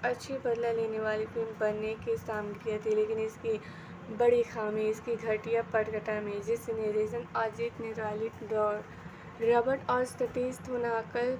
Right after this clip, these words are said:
के साथ मिलकर लिखा था, जिसमें कुछ बुनियादी कथानक बिंदुओं के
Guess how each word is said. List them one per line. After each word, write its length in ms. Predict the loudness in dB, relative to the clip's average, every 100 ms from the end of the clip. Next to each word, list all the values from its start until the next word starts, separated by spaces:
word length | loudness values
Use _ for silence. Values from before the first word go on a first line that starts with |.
| 0
के 160 | 0
साथ 460 | 0 0 0 0 0
मिलकर 460 | -2 0 2 2 2
लिखा 400 | 0 -2 -2 0
था, 120 | 0
जिसमें 480 | 2 2 2 -4 -2
कुछ 120 | -4
बुनियादी 680 | -2 -4 -2 0 0 0 0
कथानक 600 | -2 -2 -2 -2 -2 -2
बिंदुओं 560 | -4 -2 0 2 2 0
के 100 | -6